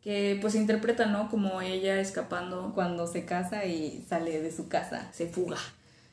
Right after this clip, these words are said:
Speaker 1: eh, para
Speaker 2: Sí,
Speaker 1: casarse
Speaker 2: ok.
Speaker 1: con su
Speaker 2: Con su juzgando número uno. Su primer esposo, Lizárraga, fallece en un campo de concentración.
Speaker 1: Sí, creo que sí lo alcanza a ver antes de que, antes de
Speaker 2: Ya,
Speaker 1: que eso
Speaker 2: sí,
Speaker 1: suceda.
Speaker 2: igual, em.
Speaker 1: Pero su vida sí fue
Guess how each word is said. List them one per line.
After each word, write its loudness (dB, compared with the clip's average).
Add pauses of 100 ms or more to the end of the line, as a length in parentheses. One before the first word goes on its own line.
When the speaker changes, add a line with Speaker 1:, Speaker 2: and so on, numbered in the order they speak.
(100)
Speaker 1:
eh, -4
para -2
Speaker 2:
Sí, -4
Speaker 1:
casarse 2
Speaker 2:
ok. -4
Speaker 1:
con 0
su -4 (520)
Speaker 2:
Con -6
su 0
juzgando 0
número 0
uno. -6
Su -2
primer 0
esposo, -2
Lizárraga, 0
fallece -2
en -4
un -8
campo -4
de 0
concentración. -8 (920)
Speaker 1:
Sí, -4
creo -4
que -2
sí 2
lo 2
alcanza 4
a 4
ver 2
antes -8
de -6
que, -12 (460)
antes -6
de 2
Speaker 2:
Ya, 2
Speaker 1:
que -2
eso -6
Speaker 2:
sí, -10
Speaker 1:
suceda. 2 (120)
Speaker 2:
igual, 6
em. -2
Speaker 1:
Pero 8
su 6
vida 6
sí 2
fue 8